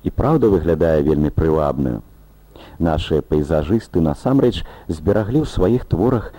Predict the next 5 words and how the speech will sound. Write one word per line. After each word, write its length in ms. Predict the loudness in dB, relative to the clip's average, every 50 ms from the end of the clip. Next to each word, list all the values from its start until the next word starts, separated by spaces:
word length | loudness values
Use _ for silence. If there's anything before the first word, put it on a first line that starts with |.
| -20 -20 -20 -20 -10 -4
нешта 480 | -2 2 2 2 2 0 0 -2 -4 -4
самае 560 | -4 -6 -2 -2 0 2 2 2 0 0 -2
істотнае, 640 | -6 -8 -2 0 2 2 2 0 -2 -4 -4 -4 -8 -14 -20 -20 -20 -10 -6
пазачасавае, 960 | -6 -2 -2 -2 -2 -2 -4 -4 -4 -4 -4 -4 -4 -2 0 0 0 -2 -4 -8 -4
несавецкае, 960 | -2 0 0 0 -2 -2 -2 0 2 0 0 0 -2 -8 -8 -6 -6 -6 -6